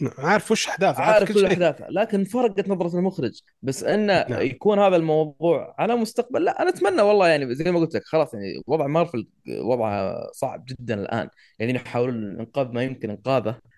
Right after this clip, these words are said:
Speaker 1: لا، بس
Speaker 2: آه،
Speaker 1: دي سي وضعهم
Speaker 2: دي سي
Speaker 1: الآن
Speaker 2: دي سي
Speaker 1: مشرق.
Speaker 2: ع-، دي سي يعني عنده، يعني كان
Speaker 1: مشرق.
Speaker 2: الناس، كان الناس يشتكون من دي سي إنه ما عندهم زي مارفل خطة. لا، دي سي
Speaker 1: مم.
Speaker 2: أصلا جاك كيفن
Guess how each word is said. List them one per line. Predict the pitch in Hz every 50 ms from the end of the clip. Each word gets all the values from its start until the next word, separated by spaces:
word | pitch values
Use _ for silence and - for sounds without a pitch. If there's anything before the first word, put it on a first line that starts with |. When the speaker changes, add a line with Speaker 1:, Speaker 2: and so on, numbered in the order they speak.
| _ _ -
Speaker 1:
لا، | 120 120 113 110 101 104
بس | 92
Speaker 2:
آه، | 82 - -
Speaker 1:
دي | 165 165
سي | 160 - 180 208 240 - _ _ _ _ _ -
وضعهم | - - 131 127 147 156 175 139
Speaker 2:
دي | 135
سي | -
Speaker 1:
الآن | - 160 180 196 202 165
Speaker 2:
دي | 127 110 107 - -
سي | 127 131 131 131 135 151
Speaker 1:
مشرق. | 180 170 - - 127 135 143 - - -
Speaker 2:
ع-، | 151 165 - - _ - -
دي | 139 147 160 175
سي | 165 - - - 226 208
يعني | 170 143 127 127
عنده، | 160 202 160 151 - - - 113 110 107 107 107 101 -
يعني | - 110 110 107 107 -
كان | - -
Speaker 1:
مشرق. | 175 160 151
Speaker 2:
الناس، | 156 151 156 170 180 175 196 190 - _ - - - -
كان | - 165
الناس | 175 180 170 -
يشتكون | 151 - - - - 170 175 170
من | 147 123
دي | 123 131
سي | - - 147
إنه | 127 131 127 120
ما | 120 127 139
عندهم | 139 143 143 131 131 120 113
زي | 117 113 110 107
مارفل | 110 117 120 120 120 -
خطة. | - - - - - 113
لا، | 120 113 - -
دي | 113 113 110
سي | - - - - 151 175 330
Speaker 1:
مم. | - 117
Speaker 2:
أصلا | - - 110 107
جاك | 107 127 120 -
كيفن | - 113 110 107